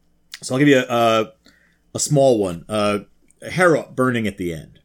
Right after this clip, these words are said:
Right? That's probably unintentional, but it harks back to the poem foretelling the destruction of Harrop by fire.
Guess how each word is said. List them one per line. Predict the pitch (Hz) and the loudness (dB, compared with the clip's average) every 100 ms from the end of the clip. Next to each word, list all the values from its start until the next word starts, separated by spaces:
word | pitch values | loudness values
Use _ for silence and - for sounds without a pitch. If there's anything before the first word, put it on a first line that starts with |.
| _ | _
Right? | - - | -14 -12
That's | 214 | -12
probably | - - 240 170 | -10 -4 2 4
unintentional, | 147 123 147 208 - 85 85 - _ _ _ _ - | 4 0 -2 -2 -2 -6 -10 -14 _ _ _ _ 0
but | 156 | 2
it | 139 | 2
harks | 135 139 - | 0 -2 -2
back | 127 120 131 | -2 -2 -2
to | |
the | 120 | -4
poem | - 104 107 | -2 -2 -4
foretelling | 101 104 - 101 104 101 98 101 | -6 -8 -6 -6 -4 -4 -4 -6
the | 101 | -8
destruction | 95 113 101 - | -8 -8 -8 -8
of | 95 | -6
Harrop | 95 92 113 | -6 -6 -6
by | 123 | -4
fire. | - - 64 | -2 -4 -6